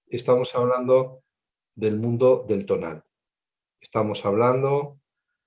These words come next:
estamos hablando de la realidad ordinaria, ¿eh? La realidad de todos los días, lo que se puede conocer. Luego está el lado izquierdo de la conciencia.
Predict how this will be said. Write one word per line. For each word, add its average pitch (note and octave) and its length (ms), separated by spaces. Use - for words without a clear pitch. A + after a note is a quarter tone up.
estamos G#2 240
hablando A2+ 220
de A#2+ 80
la A2 140
realidad G2+ 560
ordinaria, F#2 840
¿eh? A2+ 280
La G#2 100
realidad G2 680
de G2+ 160
todos G#2 300
los F2+ 160
días, F#2 480
lo A2+ 200
que A#2+ 80
se G#2+ 160
puede A2 320
conocer. F#2+ 480
Luego D#3 140
está G3 520
el A#2+ 120
lado B2+ 140
izquierdo A#2 340
de G#2 100
la G2+ 120
conciencia. F2 640